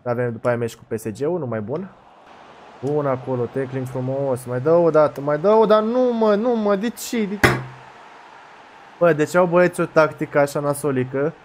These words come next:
doi la zero imediat, stau toți acolo înghesuiți și sare mingea cumva la ei, nu mai așa joc. Mă, iar o sare mingea la ei, cred că. Acolo, din norocioar. Felicitări.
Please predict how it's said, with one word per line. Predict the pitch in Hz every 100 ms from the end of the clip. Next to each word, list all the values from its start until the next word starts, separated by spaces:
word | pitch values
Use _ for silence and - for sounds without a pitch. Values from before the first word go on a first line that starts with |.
| - - _ _ _
doi | 151 156
la | 147
zero | 151 151
imediat, | 151 139 131 165 196
stau | - - 233 226 - - _ _ _
toți | 226 202
acolo | 180 175
înghesuiți | 156 151 151 226 220
și | -
sare | 214
mingea | 202 180 180
cumva | 196 151 151
la | 139
ei, | 107 170
nu |
mai | 202
așa | 202 123
joc. | 104 104 - - _
Mă, | 185 135 139
iar | 165 117
o |
sare | 110 110
mingea | 107 104
la | 101
ei, |
cred | 104 101
că. | 113 - _ _ _ _ _ _ - - _ _
Acolo, | - - 113 104 - 151
din | 156 165 165 156
norocioar. | 170 170 170 170 - - - _ _
Felicitări. | 139 135 139 131 113